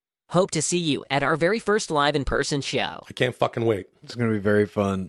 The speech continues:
Speaker 2: Mm-hmm.
Speaker 1: Now on with the show. Will, did you and Molly have fun at WrestleMania?
Speaker 2: D, it was pandemonium running wild. Loved it.
Speaker 1: I'm glad you could share something with her that you love so much.
Speaker 2: Oh, that's nice.
Speaker 1: This week I
Speaker 2: Yeah,
Speaker 1: prepared
Speaker 2: see?
Speaker 1: for astonishing segments.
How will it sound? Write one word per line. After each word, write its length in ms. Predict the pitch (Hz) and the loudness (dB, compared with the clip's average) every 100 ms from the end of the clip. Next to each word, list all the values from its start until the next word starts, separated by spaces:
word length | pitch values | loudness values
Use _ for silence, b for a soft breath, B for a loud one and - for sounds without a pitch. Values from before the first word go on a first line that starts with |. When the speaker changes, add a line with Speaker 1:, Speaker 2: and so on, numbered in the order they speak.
| 104 | -4
Speaker 2:
Mm-hmm. 300 | 95 117 143 | 0 2 2
Speaker 1:
Now 180 | 139 165 | 2 2
on 160 | 196 | 2
with 120 | 214 175 | 2 0
the 80 | |
show. 440 | 131 156 120 78 - _ _ _ _ | -2 0 -2 -4 -14 _ _ _ _
Will, 360 | 131 139 131 - _ | 0 2 2 -4 _
did 220 | 135 180 180 | 0 0 2
you 160 | 185 | 0
and 160 | 139 127 | 2 2
Molly 260 | 120 147 151 | 4 4 2
have 140 | 151 | 0
fun 220 | - 190 | 2 0
at 140 | 160 110 | 0 -2
WrestleMania? 840 | 123 147 175 165 127 117 90 - - _ _ _ - | 0 2 2 2 0 0 -6 -10 -16 _ _ _ 0
Speaker 2:
D, 440 | 151 170 180 180 _ _ | 2 2 0 -8 _ _
it 140 | 135 | -4
was 100 | 123 | -4
pandemonium 920 | - - 156 147 139 139 143 139 139 135 | -6 -2 0 0 2 2 2 0 -2 -2
running 260 | 117 120 | -2 0
wild. 320 | 113 101 95 - - | 0 0 -4 -10 -6
Loved 340 | 113 110 92 | -2 -2 -4
it. 120 | 90 _ | -14 _
Speaker 1:
I'm 160 | 143 156 | -2 0
glad 240 | 151 147 | 0 0
you 140 | 139 | -2
could 160 | 160 107 | -2 -2
share 240 | - 139 | 0 0
something 340 | - 170 - 151 | 2 0 0 0
with 120 | 123 | 0
her 200 | 110 107 | 0 0
that 160 | 120 127 | -2 -2
you 160 | 139 | -2
love 220 | 160 175 | 0 0
so 180 | - 170 | 0 0
much. 380 | 127 98 - 294 | 0 -2 -8 -6
Speaker 2:
Oh, 300 | 262 202 240 | -2 0 2
that's 200 | 247 247 | 0 2
nice. 440 | 139 113 190 - - - - _ | 2 2 -2 -6 -14 -20 -20 _
Speaker 1:
This 300 | 135 156 - | -2 -2 0
week 240 | 202 254 190 | -2 0 2
I 60 | |
Speaker 2:
Yeah, 40 | 185 | 2
Speaker 1:
prepared 380 | 349 113 135 180 | 2 2 2 0
Speaker 2:
see? 40 | 196 | -2
Speaker 1:
for 180 | 147 | -2
astonishing 560 | 151 - 139 139 139 160 | -2 0 0 2 0 -2
segments. 580 | - 147 131 67 - | 0 0 -2 -6 -12